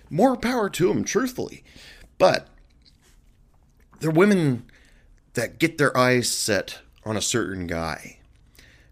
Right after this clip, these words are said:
And this is something that I th-, thought I'd never tell, uh, on this podcast. I've told people about it. This one girl, she was pretty much all over me the whole night. She just decided,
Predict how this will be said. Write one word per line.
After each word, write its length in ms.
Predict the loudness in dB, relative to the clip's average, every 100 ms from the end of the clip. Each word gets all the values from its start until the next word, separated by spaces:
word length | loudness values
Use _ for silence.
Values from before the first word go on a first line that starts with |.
| _
And 800 | 0 2 2 0 -2 -2 -6 -8 -8 -10 -16 -20 _ _ _
this 180 | -2 -2
is 100 | -2
something 360 | -2 -4 -4 -6
that 100 | -4
I 100 | -4
th-, 140 | -6 -20 -20 -4
thought 200 | 0 0
I'd 180 | -2 -6
never 240 | -10 -10
tell, 340 | -8 -6 -6 -10 _ _ _ -8
uh, 280 | -4 -4 -4
on 140 | -6
this 160 | -6 -8
podcast. 500 | -6 -8 -6 -8 -4
I've 120 | -4
told 200 | -4 -6
people 300 | -10 -16 -16
about 240 | -14 -12
it. 100 | -12 -14 -20 -20 -20 -20 -20 _ _ -4
This 160 | -2 0
one 360 | 2 4 2
girl, 440 | 0 -2 -2 -4 -12 _
she 220 | -6 0 0
was 120 | 0
pretty 180 | 0 0
much 180 | 0
all 360 | 0 4 4 4
over 220 | 0 -4
me 260 | -10 -10 -12
the 120 | -10
whole 140 | -8
night. 200 | -6 -6
She 180 | -6 -6
just 260 | -4 -6 -6
decided, 680 | -8 -4 -2 -2 -2 -4